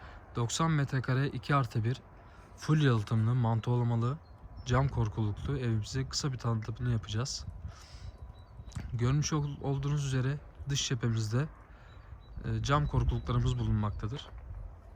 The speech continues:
Şu şekilde.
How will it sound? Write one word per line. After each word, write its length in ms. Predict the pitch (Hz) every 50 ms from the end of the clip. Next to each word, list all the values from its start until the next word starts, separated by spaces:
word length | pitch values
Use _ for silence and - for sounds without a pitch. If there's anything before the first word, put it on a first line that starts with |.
| - - - - - - - - - - - - - - - - - - - - - - - - - - - - - - - -
Şu 200 | - - 175 151
şekilde. 480 | - 135 117 - - 107 101 104 131